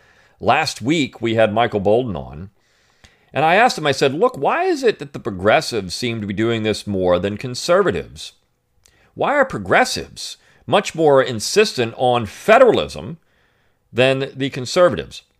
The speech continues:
And there's no clear answer for this, but they are. If you look at the issues that have come to define this, uh, idea of nullification, this is why, you know, Mark Levin gets on the radio and says, "Nullification is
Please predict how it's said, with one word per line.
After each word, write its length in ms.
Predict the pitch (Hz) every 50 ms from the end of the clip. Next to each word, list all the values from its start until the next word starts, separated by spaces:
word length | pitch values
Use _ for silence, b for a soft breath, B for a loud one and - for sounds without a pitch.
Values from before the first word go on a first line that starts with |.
| _ _ _ _ _ _ _ _ _ _ _ _ _ _ _ b b b b b b b b
And 100 | - 175
there's 160 | 190 208 175 170
no 140 | 233 277
clear 320 | 269 - - 269 247 214 175
answer 320 | 170 190 233 226 - 220
for 100 | 170 135
this, 220 | 95 73 69 - -
but 180 | - 170 175
they 140 | - 233 226
are. 380 | 233 240 269 254 - - - - - -
If 160 | 165 208 -
you 100 | 180 180
look 220 | 180 220 269 269
at 120 | 294 262 -
the 180 | 247 196 175
issues 680 | 175 185 180 - - 110 90 82 80 87 113 - - b b b b b b b b b b b b
that 320 | 107 107 135 143 143 147
have 220 | 131 147 143 123 -
come 240 | - 156 175 190 175
to 80 | 170
define 760 | 156 156 - - 139 131 131 127 131 131 127 127 127 131 135 -
this, 600 | - - 101 123 120 117 110 - - - - - - _ _ _ _ _ _ _ _ _ _ _ _ _ _ _ _ _ _ _
uh, 200 | 127 117 107 110 -
idea 400 | 127 131 131 131 107 135 135 117
of 100 | 101 101
nullification, 720 | 110 120 117 113 101 110 - - 123 123 127 123 - 71
this 160 | 80 - 110 -
is 140 | 135 117
why, 300 | - 107 123 120 117 117
you 180 | 113 113 - 123
know, 100 | 104 90
Mark 440 | 95 107 117 120 120 123 - _ _
Levin 640 | - 113 98 98 87 113 131 131 110 98 95 104 104
gets 220 | 90 107 92 -
on 160 | - 110 107 98
the 80 | 95
radio 500 | 92 101 110 123 131 117 95 87 85 90
and 140 | 95 98 92
says, 300 | - - 107 98 95 82
"Nullification 840 | 196 233 277 277 - - - 226 240 247 247 - - 190 151 131 - -
is 460 | 156 175 180 175 165 147 127 -